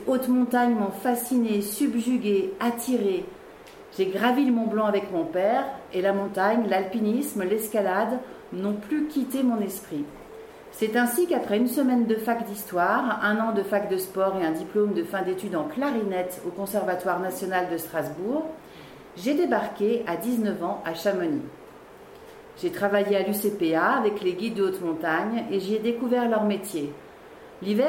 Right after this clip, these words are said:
j'étais monitrice de ski à Lézin, en Suisse. Ma famille, mes amis, tous m'ont dit que j'étais folle de partir ainsi sur un coup de tête. Mais c'est un des meilleurs soi-, choix que j'ai fait dans ma vie. Je découvrais une nouvelle passion encore plus forte que la musique,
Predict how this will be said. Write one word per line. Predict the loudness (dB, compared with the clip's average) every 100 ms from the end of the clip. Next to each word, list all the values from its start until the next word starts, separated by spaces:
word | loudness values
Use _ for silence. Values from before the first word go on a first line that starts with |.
| 2
j'étais | 0 2
monitrice | 2 2 0 -2 0
de | 0
ski | -2 -2 0
à | 2
Lézin, | 2 2 0 -2 -4
en | -8
Suisse. | -8 -10 -10 -10 -14 -16 -20 -20 -18 -12
Ma | -2 -2
famille, | 2 4 4 4 2
mes | 2 2
amis, | 2 2 0 0
tous | 2 2 2
m'ont | 2 2
dit | 2 2
que | 2
j'étais | 2 2 0
folle | -2 0 2 4 4
de | 2
partir | 2 2 0 -2 0
ainsi | 2 2 -2
sur | 0 0
un | 0
coup | -2
de | -6 0
tête. | 0 0 -6 -10 -14 -18 -20 -20 -6
Mais | -4
c'est | 0 2
un | 2
des | 2
meilleurs | 4 4 4 2 0
soi-, | -2 0 2 0
choix | -2 0 2
que | 2
j'ai | 0
fait | 0 0 0
dans | 2
ma | 0
vie. | -2 -6 -12 -18 -20 -20 -20 -20 -20 -20 -20 -20 -8
Je | -2
découvrais | 0 0 2 4 4
une | 4
nouvelle | 4 4 2
passion | 2 2 0 2 2
encore | 2 -2
plus | -2 -2
forte | 0 0 0 0
que | 0
la | 2
musique, | 0 -2 -4 -4